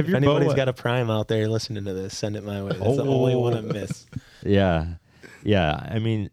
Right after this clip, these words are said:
Speaker 2: and, and that's what I like. Man, just, I like a lot about you, Kyle. <laughs> But, uh, like, that's what people need to do is, like, everybody's like, "Oh, he's shooting Matthews. I gotta go shoot a Matthews."
Speaker 1: Right.
Speaker 2: The,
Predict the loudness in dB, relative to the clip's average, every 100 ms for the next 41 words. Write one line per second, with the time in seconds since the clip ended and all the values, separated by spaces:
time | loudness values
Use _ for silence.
0 | -2 0 0 -2 -8 _ _ _ -8 -6
1 | -4 -6 0 0 0 -8 -8 0 2 4
2 | 4 2 0 -4 _ _ _ -20 -20 -16
3 | -16 -16 -18 -20 -20 -18 -10 -10 -10 -16
4 | -20 -20 -18 -10 -4 -2 0 0 0 -2
5 | -6 -6 -8 -14 -16 -14 -14 -14 -18 -16
6 | -16 -18 -20 -10 0 2 2 0 _ _
7 | -4 -2 -2 -4 _ 0 0 2 2 2
8 | 2 0 0 0 4 4 4 2 0 -2
9 | _ _ _ _ -6 -2 0 -2 -8 -16
10 | -10 -8 -10 -18 _ 0 2 2 -2 -2
11 | -6 -4 -2 -2 -4 -4 -4 -4 -4 -4
12 | -6 -10 -14 -14 -14 -4 -2 -2 -4 -8
13 | -10 -12 -12 -14 -16 -18 -20 -20 -20 _
14 | _ -14 -12 -12 -14 -6 -2